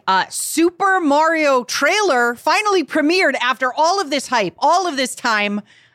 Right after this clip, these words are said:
And, uh, we're here with our first reactions. We've, we, w-, what we thought of the Super Mario trailer. You guys got thoughts?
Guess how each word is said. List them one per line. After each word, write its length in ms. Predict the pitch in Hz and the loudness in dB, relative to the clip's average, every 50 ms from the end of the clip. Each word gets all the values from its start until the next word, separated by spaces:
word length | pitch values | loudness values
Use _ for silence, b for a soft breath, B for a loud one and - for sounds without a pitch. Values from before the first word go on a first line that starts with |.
| b b _ | b b _
And, 200 | 262 247 254 247 - _ _ _ _ | -2 -2 -2 -4 -6 _ _ _ _
uh, 60 | - | -2
we're 480 | 240 226 233 254 247 277 240 262 359 403 | -2 -2 -4 -4 -4 -2 0 0 0 0
here 500 | 370 - 381 359 302 247 226 220 202 196 _ _ _ _ _ _ _ | 0 0 0 2 2 2 0 -2 -4 -6 _ _ _ _ _ _ _
with 180 | - 247 247 226 | -2 0 0 2
our 400 | 254 233 220 208 202 190 175 _ _ _ _ _ _ _ _ _ _ _ - | 2 2 2 2 0 -2 -4 _ _ _ _ _ _ _ _ _ _ _ 0
first 360 | 381 427 453 427 - - 415 | 2 2 2 0 -4 -4 -2
reactions. 840 | 403 381 294 240 214 175 165 - - - 185 151 143 143 135 - - | -2 0 2 2 0 0 -2 -4 -4 -4 -4 -4 -6 -10 -14 -10 -4
We've, 280 | 202 214 226 175 180 - _ _ _ _ | -4 -4 -4 -4 -8 -18 _ _ _ _
we, 220 | 220 240 254 262 - - | -2 0 0 0 -4 -6
w-, 140 | 269 277 262 - 254 269 226 _ 233 | -8 -8 -8 -8 -14 -18 -18 _ _
what 340 | 285 320 277 294 339 339 330 | -12 -4 0 0 0 2 0
we 160 | 349 370 415 | 0 -2 -2
thought 460 | - - 359 349 302 214 175 165 - _ _ _ _ _ _ _ _ _ _ _ _ _ _ _ _ _ _ _ _ - | -2 -2 -2 0 0 0 0 -2 -6 _ _ _ _ _ _ _ _ _ _ _ _ _ _ _ _ _ _ _ _ -2
of 240 | 285 294 285 240 247 | 0 0 0 0 -4
the 80 | 285 | -4
Super 240 | - - 269 214 247 | -4 -4 -4 -2 0
Mario 340 | 233 240 226 214 202 185 180 | 0 2 2 2 2 0 -2
trailer. 300 | - - 208 185 175 175 | -2 -2 -2 -2 -2 0
You 120 | 202 220 | -2 -2
guys 200 | 214 311 320 277 | 0 -2 -2 0
got 160 | - 311 294 | -2 -2 -2
thoughts? 500 | - - 320 349 415 - - - - - | 0 -2 0 0 -2 -4 -8 -16 -16 -18